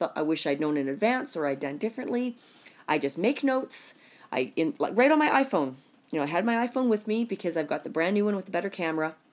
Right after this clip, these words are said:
and the iPhone S E. So not this, not the new fancy one, but the S E has the innards of the iPhone seven. The top of the line iPhone seven. And that's what I wanted. I wanted the better camera. I think I talked about that once before.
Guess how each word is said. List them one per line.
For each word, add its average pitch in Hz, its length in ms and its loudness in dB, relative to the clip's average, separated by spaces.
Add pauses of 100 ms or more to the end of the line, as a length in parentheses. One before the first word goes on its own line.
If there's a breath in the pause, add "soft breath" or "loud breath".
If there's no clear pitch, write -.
(840)
and 160 400 0 (560 loud breath)
the 165 140 4
iPhone 165 340 2
S 160 240 0
E. 147 160 -4
So 139 160 -6
not 160 200 2
this, 214 340 -4
not 185 200 2
the 175 120 -4 (120)
new 175 160 2
fancy 202 400 0
one, 156 160 2
but 147 120 -4
the - 240 -2
S 233 260 0
E 196 140 0
has 180 180 0
the 165 220 -4
innards 190 360 2
of 151 140 -6
the 165 80 2
iPhone 156 400 0
seven. - 460 -4 (840)
The 147 100 0
top 151 240 -2
of - 40 -14
the 156 60 0
line 143 160 2
iPhone 139 340 -2
seven. 120 300 -6 (360 loud breath)
And 185 120 4
that's 190 200 2
what 196 80 2
I 185 60 8
wanted. 151 440 0
I 139 80 0
wanted 139 460 -2 (560)
the 160 80 -6
better 156 320 2
camera. 131 420 -6
I - 60 -12
think 143 140 -4
I 143 40 0
talked 131 220 -6
about - 180 -6
that - 120 -6
once 131 180 -6
before. 139 380 -4